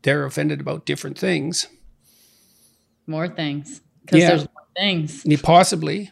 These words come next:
Speaker 1: possibly.
Speaker 2: Much.
Speaker 1: I mean, it's been
Speaker 2: Yes.
Speaker 1: interesting to see what's happened with, with sex over the course of my lifetime. I mean, in the sixties, there was this idea, and it was probably the consequence of the birth control pill, that,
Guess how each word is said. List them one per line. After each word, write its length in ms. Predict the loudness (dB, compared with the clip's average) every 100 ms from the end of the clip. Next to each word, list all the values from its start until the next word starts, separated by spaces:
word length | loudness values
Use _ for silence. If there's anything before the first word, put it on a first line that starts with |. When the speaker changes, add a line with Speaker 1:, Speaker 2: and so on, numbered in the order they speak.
| -8
Speaker 1:
possibly. 540 | -4 -2 6 8 10
Speaker 2:
Much. 240 | 8 6 6
Speaker 1:
I 20 |
mean, 180 | 6 4
it's 120 | 2
been 180 | 2 4
Speaker 2:
Yes. 80 | 4
Speaker 1:
interesting 460 | 4 2 2 2
to 80 | 2
see 200 | 2 0
what's 240 | 0 -2
happened 380 | 0 0 -2 -6
with, 300 | -6 -8 -12 _
with 140 | -6 -2
sex 460 | 2 2 0 -4
over 180 | -6 -6
the 100 | -8
course 320 | -6 -6 -4 -6
of 100 | -4
my 160 | -2
lifetime. 600 | -2 -4 -6 -8 -8 -4
I 40 | -2
mean, 280 | 0 -2 -4 _ -20 _ _ _
in 140 | 0 0
the 80 | 2
sixties, 720 | 2 0 -4 -6 -6 -8 -8 _ _ _ _ _ _ -2
there 100 | 2
was 160 | 2 0
this 180 | 0
idea, 400 | -2 0 2 2
and 100 | 2
it 80 | 0
was 100 | -4
probably 320 | -2 0 0
the 100 | -4 -6
consequence 520 | -6 -6 -6 -6 -8
of 60 |
the 60 | -6
birth 240 | -4 -4
control 380 | -6 -10 -8 -10
pill, 380 | -10 -8 -8 -6
that, 240 | -6 -6